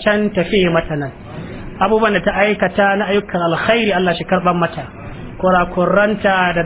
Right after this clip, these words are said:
zubai da sauran wasu matsaloli Allah shi yafe mata.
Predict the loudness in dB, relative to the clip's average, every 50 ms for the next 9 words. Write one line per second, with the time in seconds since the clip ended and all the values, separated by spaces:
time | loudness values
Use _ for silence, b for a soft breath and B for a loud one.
0 | -2 -2 -2 -4 -4 -2 0 0 0 2 0 -2 0 2 2 4 4 4 4 2
1 | 0 0 0 0 0 0 0 0 2 2 2 2 0 0 0 2 2 0 2 2
2 | 2 2 2 2 0 -2 -2 -2 -4 -4 -6 -10